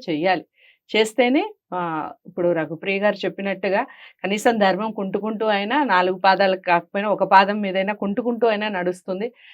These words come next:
జీవనం సక్రమంగా సాగుతుంది. నచ్చిందనే అనుకుంటున్నాను. ఇలాంటి వీడియోస్ తప్పకుండా పిల్లలకి, ఆ, చూపించండి.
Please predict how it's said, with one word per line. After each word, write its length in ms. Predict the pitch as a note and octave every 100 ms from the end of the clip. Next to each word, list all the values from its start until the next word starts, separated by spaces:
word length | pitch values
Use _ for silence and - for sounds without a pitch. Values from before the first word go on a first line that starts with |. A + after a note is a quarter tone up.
| _
జీవనం 380 | F3 G#3 A#3+ A#3+
సక్రమంగా 540 | A#3 F#3+ G3 F#3 E3+ D#3+
సాగుతుంది. 580 | - C3 C#3+ - - - _ _ -
నచ్చిందనే 500 | - - D4+ E4 D#4+
అనుకుంటున్నాను. 720 | D4+ B3 A#3 A3+ G3+ G3 A3+ - -
ఇలాంటి 280 | F3+ G3 G3+
వీడియోస్ 420 | F3+ F#3 F#3+ F#3
తప్పకుండా 440 | F3 - C#4 G3+
పిల్లలకి, 600 | - G#3 B3+ C4+ A#3+ F#3+ -
ఆ, 140 | E3 D#3 -
చూపించండి. 640 | D#3+ E3+ D#3+ E3+ D#3 F3